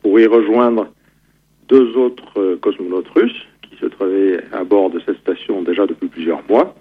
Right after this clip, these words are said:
pour un vol de six mois. Et pour ce qui nous concerne, donc, séjourner, euh, huit jours à bord de Salyut sept et y effectuer un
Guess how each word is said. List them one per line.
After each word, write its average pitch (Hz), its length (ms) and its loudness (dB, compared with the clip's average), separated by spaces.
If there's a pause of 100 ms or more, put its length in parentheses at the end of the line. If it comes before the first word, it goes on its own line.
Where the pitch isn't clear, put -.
(460)
pour 101 140 -4
un 92 60 -6
vol 92 340 2
de 90 140 -4 (120)
six - 160 -8
mois. 330 260 0 (1040)
Et 127 120 6
pour 98 420 -2
ce - 80 -18
qui 117 100 -4
nous 104 120 0
concerne, 117 440 -2
donc, 95 240 -6
séjourner, 98 720 4
euh, 95 500 -4
huit 110 260 0
jours 110 340 4
à 92 60 -2
bord 92 240 0
de 85 120 -8
Salyut 85 400 -8
sept 127 240 0 (180)
et - 240 0
y 95 140 0
effectuer 92 560 -2
un 110 100 0